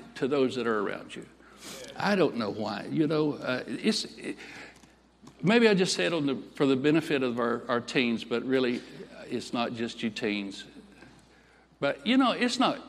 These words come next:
it's not cool to talk foul. There's nothing cool about it. There's nothing, so, you know, and I, rest, I really should, uh, adults here, there's noth-, there's nothing cool about it. "Well, that's just the way the world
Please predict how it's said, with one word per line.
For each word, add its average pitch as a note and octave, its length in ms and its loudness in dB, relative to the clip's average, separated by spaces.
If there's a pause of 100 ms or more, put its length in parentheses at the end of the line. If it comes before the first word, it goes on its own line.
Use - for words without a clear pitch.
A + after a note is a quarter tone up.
(160)
it's A3 220 2
not A3 200 0
cool A#2+ 280 2
to G2 80 -6
talk - 320 -4
foul. G#2 400 -4 (1200)
There's B3+ 200 2
nothing B3+ 280 4
cool A#2+ 300 2
about G#2 260 0
it. E3+ 120 -4
There's - 180 -2
nothing, C#3 340 2 (300)
so, - 340 2
you D#3 220 -2
know, - 60 -12 (100)
and C3+ 160 2
I, A#2+ 160 2 (120)
rest, D3+ 300 0
I C#3+ 80 -2
really D#3 300 -2
should, - 320 -4 (600)
uh, C#3 280 -4
adults A#2 340 -2
here, A2+ 200 -2
there's G#3+ 300 -2
noth-, - 460 -6
there's F3 180 4
nothing A#3 280 2
cool G#3+ 240 4
about F#3 240 2
it. C#3+ 60 0
"Well, C#3+ 120 2
that's F3 220 0
just E3 240 -4
the E3 60 0
way D#3 140 2
the D3+ 100 0
world D3 380 0